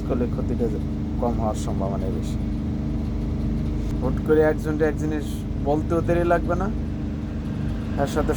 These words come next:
সম্পর্ক তৈরি হইতেও দেরি লাগবে না। খুব গভীর সম্পর্ক আছে, এটা ভাঙতে সময় লাগে না, কিন্তু অন্যান্য দেশে এই জিনিসটা নাই। যদিও সম্পর্ক একবার হয়ে যায়, এদের এই সম্পর্কটা অনেক সময় টেকে, অনেক সময় থাকে।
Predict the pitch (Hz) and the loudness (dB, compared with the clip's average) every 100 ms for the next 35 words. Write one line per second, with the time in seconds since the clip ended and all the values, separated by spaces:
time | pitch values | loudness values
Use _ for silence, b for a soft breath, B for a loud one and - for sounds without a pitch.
0 | 151 151 151 143 135 139 135 131 - 127 | 2 2 2 0 0 2 4 2 2 0
1 | 123 117 107 101 - - - - - - | 2 2 2 0 0 0 0 -2 -2 -2
2 | - 190 - 156 170 170 - 185 196 185 | 0 0 4 6 6 4 0 0 0 2
3 | 151 147 - 117 - - - - 127 127 | 2 2 -2 -2 -4 -4 -2 0 2 2
4 | 147 160 156 147 151 143 123 - - - | 0 0 -2 0 2 2 0 0 -2 -2
5 | - - - - - - 135 147 156 147 | -2 -2 -2 -2 -2 -2 -2 0 0 2
6 | 143 151 151 147 151 - - 165 143 - | 2 2 2 2 2 0 0 2 0 0
7 | 123 117 123 110 110 - - - - - | 0 0 0 0 0 0 -2 -2 -2 -2
8 | - - - - - - - - - - | -2 -2 -2 -2 -4 -2 -2 -2 -2 0
9 | 160 156 147 147 156 - 147 160 151 156 | 0 2 0 2 0 0 2 2 2 2
10 | 131 135 147 160 165 - - - - - | 2 2 2 2 0 -2 -2 -2 -2 -2
11 | 123 131 143 147 139 135 123 120 120 113 | -2 0 0 0 0 0 0 2 2 0
12 | - 113 110 107 - 107 - - 113 123 | -2 -2 -2 -2 -2 -2 -2 -2 0 0
13 | 117 117 113 - - - | 0 0 0 0 0 0